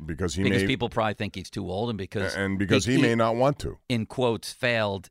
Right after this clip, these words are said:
Speaker 2: in his previous attempts at that,
Speaker 1: Right,
Speaker 2: even
Speaker 1: and
Speaker 2: though
Speaker 1: I
Speaker 2: he
Speaker 1: think
Speaker 2: was in
Speaker 1: some
Speaker 2: a horrible situation.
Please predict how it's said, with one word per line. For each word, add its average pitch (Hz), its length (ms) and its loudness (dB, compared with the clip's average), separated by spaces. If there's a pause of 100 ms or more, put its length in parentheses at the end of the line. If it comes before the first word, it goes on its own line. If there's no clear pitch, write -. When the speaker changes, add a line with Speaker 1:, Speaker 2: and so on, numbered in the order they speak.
Speaker 2:
in 95 140 -4
his 87 160 -8
previous 90 640 -6
attempts 110 420 -6
at 80 160 -10
that, 71 240 -12
Speaker 1:
Right, 151 220 -4
Speaker 2:
even 98 120 -2
Speaker 1:
and 107 80 0
Speaker 2:
though 113 60 0
Speaker 1:
I 123 60 2
Speaker 2:
he 123 60 -2
Speaker 1:
think 123 120 0
Speaker 2:
was 101 80 2
in 131 60 4
Speaker 1:
some 135 100 2
Speaker 2:
a - 20 0
horrible 95 300 -2
situation. 87 720 -8